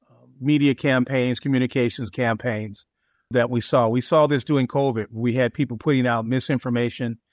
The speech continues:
and in some cases purposeful disinformation. And we're doing the work. We're rolling up our sleeves. We're trying to save lives. We're trying to help people. We're trying to inform people. But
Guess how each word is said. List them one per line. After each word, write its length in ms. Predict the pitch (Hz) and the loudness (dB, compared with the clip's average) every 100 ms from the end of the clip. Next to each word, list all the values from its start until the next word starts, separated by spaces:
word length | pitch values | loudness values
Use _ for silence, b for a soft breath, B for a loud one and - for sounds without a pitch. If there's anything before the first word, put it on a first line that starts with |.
| _ _ _ | _ _ _
and 160 | 139 | 0
in 80 | 135 | 0
some 240 | 123 170 170 | 2 2 2
cases 460 | 156 131 - 113 _ | 4 2 0 -12 _
purposeful 760 | - 180 - 127 - 139 120 | -2 -2 -2 -6 -4 -4 -4
disinformation. 1040 | 110 131 175 - 123 123 117 113 110 113 110 _ _ _ _ _ _ | -4 0 2 2 -4 -2 -2 -2 -6 -12 -14 _ _ _ _ _ _
And 500 | - 147 135 131 127 123 _ | -4 0 2 2 0 -4 _
we're 160 | 151 165 | 0 2
doing 240 | 185 196 | 4 4
the 80 | 165 | 4
work. 340 | 165 160 - _ | 4 2 0 _
We're 80 | 123 | -2
rolling 260 | 143 160 | 0 0
up 100 | 156 | 0
our 120 | 147 135 | 0 -2
sleeves. 480 | - 156 151 151 | 0 2 2 2
We're 120 | 131 117 | 0 -2
trying 260 | - 139 | 2 2
to 80 | 135 | 2
save 280 | - 143 131 | 0 -2 0
lives. 520 | 131 131 135 131 120 | 0 2 2 -2 -4
We're 100 | 120 | -6
trying 260 | 113 143 131 | -2 0 0
to 60 | |
help 240 | 120 135 127 | 2 -2 -2
people. 520 | 139 127 135 127 127 _ _ _ _ | -2 -2 -4 -6 -8 _ _ _ _
We're 100 | 139 | -6
trying 280 | 123 165 165 | 0 2 4
to 60 | |
inform 420 | 147 - 180 185 175 | 2 -2 0 0 2
people. 340 | 147 120 131 | 0 0 -4
But 260 | 120 131 | -2 -2